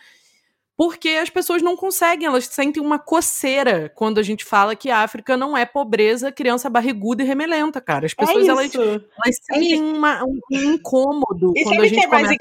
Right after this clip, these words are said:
Speaker 1: a falar
Speaker 2: engraçado, Morena?
Speaker 1: que a
Speaker 2: O
Speaker 1: África é
Speaker 2: mais
Speaker 1: rica, cara.
Speaker 2: o mais engraçado nisso tudo é que, tipo assim, a pessoa chega pra mim e fala assim, "Mas olha,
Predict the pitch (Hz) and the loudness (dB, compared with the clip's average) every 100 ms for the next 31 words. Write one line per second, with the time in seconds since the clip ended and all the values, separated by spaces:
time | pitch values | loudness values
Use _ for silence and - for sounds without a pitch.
0 | 247 254 196 220 277 233 233 226 226 233 | 0 0 2 4 4 2 0 2 2 4
1 | 226 214 208 202 254 277 277 277 302 320 | 2 2 2 2 4 2 2 2 2 2
2 | 359 370 320 302 226 165 165 175 - - | 2 0 -4 0 0 0 0 0 -2 -8
3 | - - - - 269 285 403 381 311 - | -18 -18 -8 0 4 6 6 4 0 2
4 | 254 247 247 - 240 302 247 247 262 254 | 2 2 -2 -4 -4 0 2 0 -2 -4
5 | 330 285 240 269 254 269 277 285 294 285 | -2 0 0 0 -2 -2 -2 -2 0 0
6 | 262 277 277 285 277 285 262 247 247 226 | -2 -4 -2 -2 -2 -6 -4 -4 -6 -2
7 | 254 320 311 226 185 | 0 0 0 -2 -4